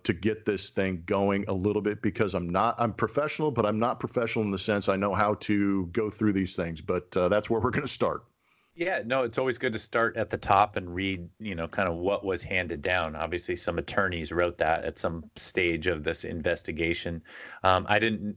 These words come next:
Speaker 2: I didn't hear you mention Brandon Taubman or the Taubman guy, 'cause he
Speaker 1: No,
Speaker 2: was
Speaker 1: you're right. He,
Speaker 2: Oh,
Speaker 1: uh, he's
Speaker 2: no.
Speaker 1: also suspended for another year. Yep.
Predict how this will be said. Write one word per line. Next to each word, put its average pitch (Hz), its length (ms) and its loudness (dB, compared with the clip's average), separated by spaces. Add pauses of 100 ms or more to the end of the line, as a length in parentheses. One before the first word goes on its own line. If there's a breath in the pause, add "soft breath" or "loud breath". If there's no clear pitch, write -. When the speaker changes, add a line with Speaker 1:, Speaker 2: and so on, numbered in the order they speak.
Speaker 2:
I 101 120 2
didn't 110 180 0
hear 113 140 0
you 104 100 0
mention 98 340 -2
Brandon 92 440 0
Taubman 90 600 2
or 80 200 -2
the 78 140 -8
Taubman 87 460 -2
guy, 85 280 4
'cause 85 200 -8
he 98 180 -6
Speaker 1:
No, 90 100 2
Speaker 2:
was 135 80 0
Speaker 1:
you're 151 80 0
right. 127 260 0 (380)
He, 120 80 0
Speaker 2:
Oh, 95 160 2
Speaker 1:
uh, - 60 -2
he's 113 80 -2
Speaker 2:
no. 131 220 2
Speaker 1:
also 127 220 -2
suspended 120 480 -6
for 117 160 0
another 113 260 2
year. 104 360 2
Yep. 98 260 0